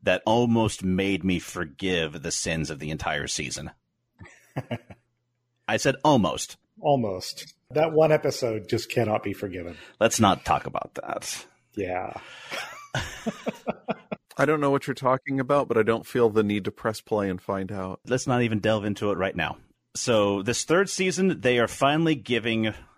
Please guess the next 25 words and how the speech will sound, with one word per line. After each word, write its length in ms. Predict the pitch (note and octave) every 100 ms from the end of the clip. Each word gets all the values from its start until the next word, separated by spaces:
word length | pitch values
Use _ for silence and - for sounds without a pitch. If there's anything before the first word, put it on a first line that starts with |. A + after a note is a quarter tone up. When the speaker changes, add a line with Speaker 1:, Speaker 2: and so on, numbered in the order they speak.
| _
Speaker 1:
the 140 | G#2
fans 600 | - - G#2+ G2 F2+ E2+
basically 520 | - A2 B2 - A#2 A2
what 240 | G2 -
we've 200 | G2 F2+
been 180 | F#2+ E2
wanting 540 | F2+ F#2 - D#2 D#2 - - - _ -
since 580 | - - A#2 G#2+ - -
a 120 | F#2+
Picard 440 | G#2 - F#2+ F2+
series 360 | A2+ G2 F#2+ E2
was 140 | E2
announced. 580 | D#2+ F#2 E2+ D2 - - _ - _ _ -
They're 220 | F#2+ F2
bringing 420 | F#2+ A2 A#2+ A2+
back 400 | F#2+ F#2 F2+ - - - _ _ _
all 260 | F#2+ G#2+ G#2+
the 140 | A2
original 360 | G2+ F#2 G2 F#2
crew 260 | - F#2
members 540 | E2+ E2 E2 E2 - -
from 380 | - F2 E2 D2
The 80 |
Next 240 | D#2 D2 -
Generation. 580 | C2+ C#2 - - -